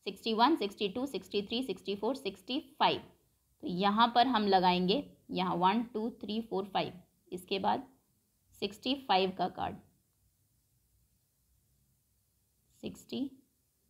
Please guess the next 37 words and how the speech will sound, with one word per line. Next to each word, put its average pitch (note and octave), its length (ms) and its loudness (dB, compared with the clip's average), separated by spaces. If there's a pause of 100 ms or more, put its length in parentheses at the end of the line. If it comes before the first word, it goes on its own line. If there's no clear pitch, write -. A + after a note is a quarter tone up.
(340)
फ़ाइव। F#3+ 220 -6 (1200)
नेक्स्ट B3 240 0
is D#4 320 -2
नाइंटी A#3 500 4
एट। G3 220 4 (500)
नाइंटी A3 380 2
एट C4+ 140 0
कहाँ C4 140 4
लगेगा? B3+ 400 4 (160)
वन A#3 220 6
हंड्रेड B3 480 4 (280)
से C4 120 2
दो B3 220 8
पहले, B3+ 280 4
या G#3+ 180 6
फिर B3+ 160 2
आप A#3 160 8
ऐसे G#3+ 220 0
भी A#3+ 100 0
देख G#3+ 200 2
सकते G#3 200 -8
हैं, B3 80 -2
ये D4 160 2 (560)
एटी A3 220 0
फ़ाइव C4+ 220 6
का C#4+ 140 6
कार्ड B3 240 8
था, D4+ 200 -2 (260)
एटी G#3+ 240 0
सिक्स, C#4 260 -6
एटी G#3 240 0
सेवन, A3 300 2
एटी G3+ 280 2
एट, A#3+ 160 4
एटी G3 240 0
नाइन, G#3 240 2
नाइंटी। F#3 340 0